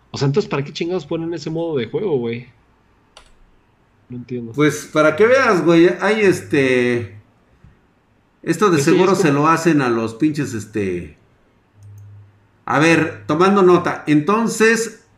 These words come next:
Speaker 2: acá me pidieron que le metiera el Fidelity al cien por ciento. Encendido. Este, resolución mínima, cincuenta y cinco, me dicen. Métele cien.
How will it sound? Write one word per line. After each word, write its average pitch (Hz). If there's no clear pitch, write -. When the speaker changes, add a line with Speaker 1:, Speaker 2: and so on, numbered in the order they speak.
Speaker 2:
acá 190
me 220
pidieron 190
que 190
le 143
metiera 196
el 151
Fidelity 185
al 139
cien 170
por 135
ciento. 113
Encendido. 139
Este, 175
resolución 165
mínima, 220
cincuenta 147
y 139
cinco, 160
me 123
dicen. 113
Métele 196
cien. 143